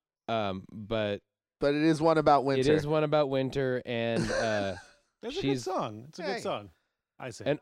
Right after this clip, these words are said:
Speaker 2: Yeah, no, I'm not, I'm, you can pick whatever you
Speaker 1: Yeah.
Speaker 2: want. You're an adult.
Speaker 1: I did,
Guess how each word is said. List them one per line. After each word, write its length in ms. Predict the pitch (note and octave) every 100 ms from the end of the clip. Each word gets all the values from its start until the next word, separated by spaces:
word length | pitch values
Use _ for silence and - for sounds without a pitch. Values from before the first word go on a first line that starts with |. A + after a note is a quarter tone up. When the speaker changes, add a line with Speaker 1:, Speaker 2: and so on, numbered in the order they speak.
| -
Speaker 2:
Yeah, 160 | B3+
no, 140 | G#3 A#3+
I'm 180 | B3 A3
not, 220 | B3+ A3+
I'm, 180 | G3 A3 _ _ _ _ _ _ _ -
you 100 | G#3
can 120 | C4
pick 160 | D4+
whatever 260 | A#3+ A#3+ A#3
you 120 | A3+
Speaker 1:
Yeah. 120 | G3+ F#3+
Speaker 2:
want. 200 | C#3+ -
You're 160 | F3
an 80 | G#3
adult. 400 | G#3 G#3 E3+ B2+ _ _ _ _ _ _ _ B2+
Speaker 1:
I 120 | D#3+
did, 440 | E3 D3+ A3+ D#3